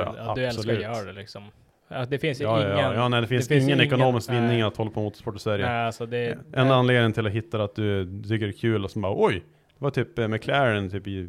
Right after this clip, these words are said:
Speaker 2: i U K som ville att jag kommer över och köra åt dem." Eller alltså,
Speaker 1: Mm,
Speaker 2: något sånt
Speaker 1: ja,
Speaker 2: där.
Speaker 1: men
Speaker 2: Det,
Speaker 1: exakt.
Speaker 2: det finns ing-, absolut ingen,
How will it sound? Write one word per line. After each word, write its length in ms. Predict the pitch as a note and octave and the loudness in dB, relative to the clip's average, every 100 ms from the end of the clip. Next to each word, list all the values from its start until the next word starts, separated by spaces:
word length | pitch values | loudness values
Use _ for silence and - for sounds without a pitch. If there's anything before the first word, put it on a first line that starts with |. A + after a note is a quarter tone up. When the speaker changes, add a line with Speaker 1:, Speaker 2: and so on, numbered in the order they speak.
| A#2+ | -8
Speaker 2:
i 240 | G#2+ G2 | -8 -4
U 80 | G2+ - | -6 -2
K 160 | B2 G#2 | -2 -2
som 140 | G2 | -4
ville 380 | F#2+ F#2 F2 F2+ _ _ _ | -4 -4 -6 -8 _ _ _
att 160 | - G#2+ | -10 -8
jag 100 | G2+ | -6
kommer 160 | G#2 G2+ | -2 -2
över 180 | F#2+ | -2
och 60 | F#2+ | -2
köra 260 | G#2+ G2+ G#2 | 0 0 -2
åt 80 | F#2 | -4
dem." 160 | F#2 | -4
Eller 100 | G2+ | 0
alltså, 140 | A2 A#2+ | 2 2
Speaker 1:
Mm, 60 | A2+ | 0
Speaker 2:
något 60 | |
sånt 120 | A2+ A2+ | 2 4
Speaker 1:
ja, 40 | |
Speaker 2:
där. 60 | G2+ | 4
Speaker 1:
men 80 | A2+ | 4
Speaker 2:
Det, 60 | A#2 | 2
Speaker 1:
exakt. 340 | - A2+ G#2 | 0 -8 -8
Speaker 2:
det 60 | C3+ | -8
finns 140 | C3 - | -8 -6
ing-, 340 | D#3+ C3+ - | -4 -4 -6
absolut 340 | - - C#3+ D3+ | -8 -4 -4 -2
ingen, 520 | C#3+ C3 B2+ A2 F#2+ | -2 0 0 -2 -6